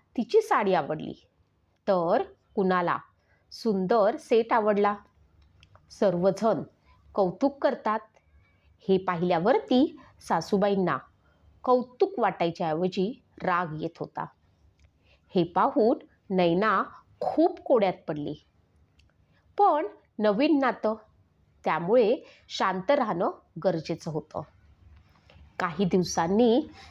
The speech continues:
बघते तर काय, प्रत्येक गोष्टीत सासूबाई नाक खुपसू लागल्या. बाहेर जाताना ती आवरायला गेली की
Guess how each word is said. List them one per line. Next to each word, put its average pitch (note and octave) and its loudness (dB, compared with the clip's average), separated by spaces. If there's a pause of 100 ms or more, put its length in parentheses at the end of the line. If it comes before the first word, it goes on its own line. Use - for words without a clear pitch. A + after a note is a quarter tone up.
(100)
बघते F3+ -2 (500)
तर B3 4
काय, A3+ -2 (640)
प्रत्येक A#3+ 0
गोष्टीत - -2
सासूबाई G#3+ 0 (320)
नाक G3 -2 (100)
खुपसू - -2
लागल्या. G#3+ 2 (1080)
बाहेर F3+ -2
जाताना A3+ 0 (440)
ती C#4 4
आवरायला G3 0
गेली B3+ 0 (640)
की A#3+ -2